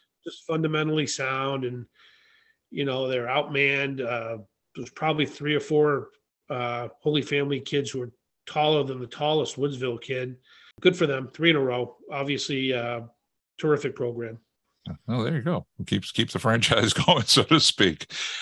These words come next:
Speaker 1: Absolutely. Yes. Yeah. This was supposed to be the year, from what I'm, people who watch more Division Four basketball than me, that Woodsville was vulnerable.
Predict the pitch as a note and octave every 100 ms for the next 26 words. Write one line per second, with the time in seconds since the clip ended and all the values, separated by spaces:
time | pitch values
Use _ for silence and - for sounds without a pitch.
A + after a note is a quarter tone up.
0 | - D3+ D3 C#3 D3+ C#3 A#2+ A2+ _ C3+
1 | - - - - - _ _ _ _ _
2 | _ _ F#3+ G#3+ C4+ - G3 F#3+ A3+ -
3 | F3 D#3+ C#3+ C3+ C#3+ C#3 B2+ - C#3+ C#3+
4 | C3 A#2+ - - _ _ _ - _ -
5 | E3 D3 C#3+ C#3 C#3 - D3+ C#3 C3 C#3
6 | C3 C3+ B2+ B2 B2+ C3 - C3 A#2+ C3+
7 | D#3 B2+ A#2+ - _ - - - - _
8 | E3 C3 D#3 C#3+ B2+ C3+ D#3+ D3 A2+ A#2
9 | G#2